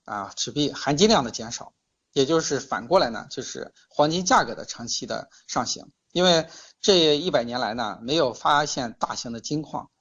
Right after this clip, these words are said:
其实黄金的产量呢是非常有限的，啊，呃，但是纸币的发行是无限的，啊，这就导致呢黄金的保值功能是很强的，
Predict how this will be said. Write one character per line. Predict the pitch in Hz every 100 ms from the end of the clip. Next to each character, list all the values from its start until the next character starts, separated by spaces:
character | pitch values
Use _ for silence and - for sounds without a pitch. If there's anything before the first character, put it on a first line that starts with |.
| -
其 | -
实 | 165
黄 | - 139
金 | 147 180
的 | 123 - - _
产 | - 117 117
量 | 175
呢 | 143 107
是 | 101 135 113
非 | - 147
常 | 139 120
有 | 80
限 | - 165 110
的， | - _ - _ _
啊， | 120 101 90 _ _ _
呃， | 139
但 | 135 190
是 | 180
纸 | 170 -
币 | 123
的 | 190
发 | 175 185
行 | - 101 107 - _
是 | - 131
无 | 110
限 | 131 107
的， | 82 - _ _
啊， | 127 104
这 | - 180
就 | 175
导 | 151 131
致 | 143
呢 | 131 101
黄 | - 123
金 | 160
的 | 160 113 - - _
保 | - 120
值 | 113 147 180
功 | 247
能 | 185 113 - _
是 | - 135
很 | - 123
强 | - -
的， | 113